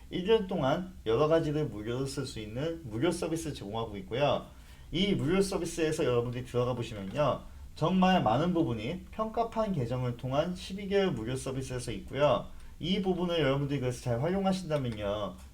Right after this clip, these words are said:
클라우드 컴퓨팅에서 이것저것 새로 배우실 때 여러 가지를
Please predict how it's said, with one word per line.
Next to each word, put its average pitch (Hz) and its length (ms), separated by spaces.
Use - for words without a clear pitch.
클라우드 208 420
컴퓨팅에서 135 880
이것저것 123 500
새로 180 260
배우실 107 460
때 131 260
여러 117 140
가지를 117 480